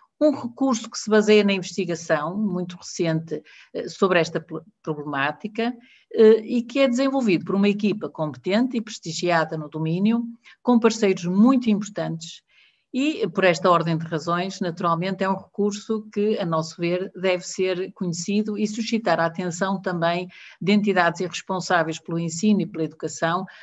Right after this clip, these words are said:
como, aliás, já acontece, eh, atualmente, e vamos ver até, eh, ao longo desta sessão como isso, eh, eh, é já uma realidade.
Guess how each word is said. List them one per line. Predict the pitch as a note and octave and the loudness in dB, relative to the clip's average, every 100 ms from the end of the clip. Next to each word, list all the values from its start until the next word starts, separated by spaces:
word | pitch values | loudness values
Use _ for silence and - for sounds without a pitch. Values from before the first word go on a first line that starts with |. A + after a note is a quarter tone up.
| _ | _
como, | - A#3+ | 4 6
aliás, | A3+ E3+ E3 D#3+ | 6 4 2 0
já | E3 | -4
acontece, | D#3+ F3 E3 D#3+ D#3+ - F3 - | -4 -6 -4 -4 -4 -8 -12 -8
eh, | E3 E3 - E3+ | -4 -4 -4 -6
atualmente, | E3 C#3+ D#3 G3 F#3+ | -2 -2 0 -2 -2
e | D#3+ | -2
vamos | E3 D#3+ | -2 -2
ver | D#3+ D#3+ | -4 -4
até, | D3 E3 E3 F#3 F#3 | -4 -2 0 -2 -6
eh, | E3+ D#3+ D#3+ | -6 -6 -4
ao | D#3 | -4
longo | D#3+ D#3+ | -2 -4
desta | D3+ - | -8 -10
sessão | C#3 - E3 E3+ E3+ | -16 -4 -2 -2 -6
como | D#3+ D3+ | -10 -8
isso, | F3 E3+ - - _ | -8 -8 -12 -16 _
eh, | E3 D3+ D#3 - - _ | -4 -4 -8 -20 -20 _
eh, | F3+ F3+ F#3 - - F3+ | -10 -8 -10 -16 -2 0
é | |
já | E3 F3+ F3 F3+ | 2 4 2 0
uma | G3 G#3 | 0 2
realidade. | F3 D#3+ C#3 - D#3+ | 0 -2 -4 -6 -10